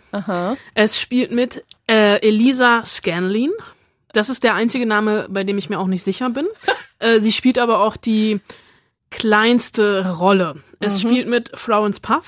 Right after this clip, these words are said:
Speaker 2: die kennen wir aus Midsommar. Das ist, äh, die, das blonde Mädel aus Midsommar. Und wir kennen Saoirse Ronan. Und Saoirse Ronan heißt wirklich Saoirse Ronan, wird geschrieben S A I R S.
Speaker 1: Nee, da hast du ein O vergessen.
Speaker 2: Hab ich, ich,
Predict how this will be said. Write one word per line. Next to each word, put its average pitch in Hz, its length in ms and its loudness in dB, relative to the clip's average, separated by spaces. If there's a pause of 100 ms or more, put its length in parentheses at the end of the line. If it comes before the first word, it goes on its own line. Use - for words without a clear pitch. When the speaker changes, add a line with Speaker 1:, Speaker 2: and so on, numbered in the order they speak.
(220)
Speaker 2:
die 214 80 -2
kennen 202 220 -2
wir 208 100 2
aus 185 140 0
Midsommar. 208 680 2
Das - 180 -4
ist, 202 220 -2
äh, 185 260 2
die, 190 200 -4
das 196 160 -2
blonde 202 280 2
Mädel 196 220 2
aus 185 160 -2
Midsommar. 269 500 2
Und 320 220 4
wir 285 100 2
kennen 247 400 0 (540)
Saoirse 233 380 0
Ronan. 214 500 2 (480)
Und 214 260 2
Saoirse 254 340 2
Ronan 247 440 2
heißt 220 260 0
wirklich 226 300 -2
Saoirse 269 280 -4
Ronan, 240 420 0
wird 233 160 -2
geschrieben 247 500 -2
S 254 460 -2
A 226 240 2 (100)
I 254 320 0 (1000)
R 208 460 0 (360)
S. - 720 -4
Speaker 1:
Nee, 190 140 -8
da 196 100 -2
hast 196 200 -6
du 202 40 -12
ein - 40 -10
O 214 120 -6
vergessen. 147 380 -10
Speaker 2:
Hab 208 60 2
ich, - 140 -2
ich, 233 140 -2